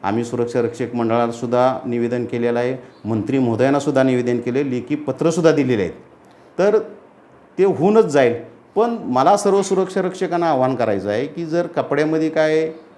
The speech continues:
दोष असतील, कारण शिलाईमध्ये काय दोष असेल, तर तुम्ही ताबडतोब ते निदर्शना सुरक्षा रक्षक मंडळाच्या आणि तुम्ही ज्या सभासद संघटनेचे असेल त्यांच्या निदर्शनास आणून द्या. म्हणजे आपणसुद्धा महाराष्ट्रामध्ये जे कपडा शिवायला दिला जातो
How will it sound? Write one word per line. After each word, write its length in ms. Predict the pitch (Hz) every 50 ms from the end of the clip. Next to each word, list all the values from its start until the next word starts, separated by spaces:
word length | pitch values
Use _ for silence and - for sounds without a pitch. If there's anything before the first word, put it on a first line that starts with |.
| - - -
दोष 240 | 131 170 180 180
असतील, 380 | 135 107 - - - 101 92 87 87 - - - -
कारण 200 | 127 127 139 139 135
शिलाईमध्ये 520 | - 120 113 123 135 143 147 143 143 147
काय 180 | - 147 143 139
दोष 280 | 127 135 147 143 -
असेल, 500 | 127 110 - - 101 87 87 - - - - - - - -
तर 100 | 165 180
तुम्ही 300 | 175 - - 180 180 196
ताबडतोब 640 | 180 190 - 147 143 143 151 175 180 180 - 196 185 185
ते 340 | 185 190 190 190 196 202 202 - - - - - _ _ _ _ _ _ _ -
निदर्शना 580 | 120 123 147 143 180 180 180 - 190 180 185 180
सुरक्षा 380 | 180 185 165 175 170 - 185 170
रक्षक 320 | 170 165 - 175 160 151
मंडळाच्या 640 | 156 151 151 151 156 151 151 165 160 165 170 170 160 165 - - - - - -
आणि 100 | 123 127 127 139
तुम्ही 180 | 143 160 165
ज्या 200 | 151 160 156 160
सभासद 440 | 160 156 147 143 156 151 147 175 156
संघटनेचे 520 | - - 156 147 139 147 147 151 151 147
असेल 240 | 151 143 147 165 143
त्यांच्या 220 | 151 143 139 151 151
निदर्शनास 580 | 147 131 123 143 139 143 - 156 147 139 143
आणून 280 | 139 127 120 127 123 117
द्या. 140 | 104 95 82 - - - - - - -
म्हणजे 160 | 123 131 165
आपणसुद्धा 600 | - - 131 120 - 190 220 220 220 208 196 208
महाराष्ट्रामध्ये 720 | 208 208 180 156 151 156 156 156 185 180 180 180 170 180 175
जे 160 | 156 175 185
कपडा 360 | 180 185 165 139 151 156 160
शिवायला 340 | 160 160 165 151 151 147 147
दिला 260 | 143 139 135 135 135
जातो 300 | 123 120 110 - 147 147